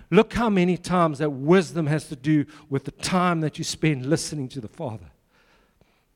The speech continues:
I don't know about you, but so many times I'm preoccupied with the things that have got nothing to do with the kingdom. Even when I'm standing in line or I'm trying to get here and there and doing this and that,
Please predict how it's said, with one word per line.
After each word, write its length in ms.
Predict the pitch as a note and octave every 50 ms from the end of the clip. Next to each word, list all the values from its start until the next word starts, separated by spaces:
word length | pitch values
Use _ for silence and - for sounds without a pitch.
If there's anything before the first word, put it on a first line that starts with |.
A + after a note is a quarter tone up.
| _ _ _ _ _ _ _ _ _ _ _ _ _ _ _
I 80 | - E3+
don't 80 | A3 A3
know 40 |
about 240 | A#3+ A#3+ G3+ - -
you, 120 | G3+ F#3 D3
but 160 | D#3+ - -
so 180 | - - G3+
many 180 | G#3+ A3 G#3+ G#3
times 340 | G#3 - E3 F3+ F#3+ F3+ F3+
I'm 80 | D#3+
preoccupied 1080 | - - - A#3+ A#3+ - F#3+ G#3 F#3 - - A#3 - - - - F#3+ F#3 F3+ F#3 F3+ - - - - - _ _ -
with 120 | - C#3 -
the 80 | F3
things 320 | - - - G#3 G3+ F#3+ F3+
that 80 | F#3
have 80 | E3 -
got 140 | F3+ F3+ F3
nothing 460 | B3 D4 E4 D#4 G3+ - B3+ B3 G3
to 100 | - A#3+
do 120 | G3 G3
with 120 | F#3+ E3+ -
the 60 | F3+
kingdom. 400 | - - C#3+ C#3+ A#2+ A2+ A#2+ - _ _ _ _ _ _ _ _ _ _ _ _ _ _ _ _ _ _ _ -
Even 160 | A#3 B3 C4+
when 100 | A#3+ A3+
I'm 80 | G3+ E3+
standing 440 | - - - A3+ A#3 A3+ A3+ A3+
in 80 | G#3+ G3+
line 260 | G#3 A3 A3 A3 G3+
or 100 | F3+ E3
I'm 80 | D3+ C#3+
trying 200 | - G3 G#3+ G#3+
to 40 | G#3
get 220 | F3+ G#3+ G#3 -
here 160 | - G#3+ G#3+
and 260 | G#3 G3+ F#3+ E3+ D#3+
there 220 | F#3 G3 G3 F#3+ F3+
and 100 | E3 D3
doing 240 | F3+ G3 G3+ G3 F#3+
this 260 | F#3+ G3 - - -
and 120 | F3 E3
that, 180 | F3+ F#3 -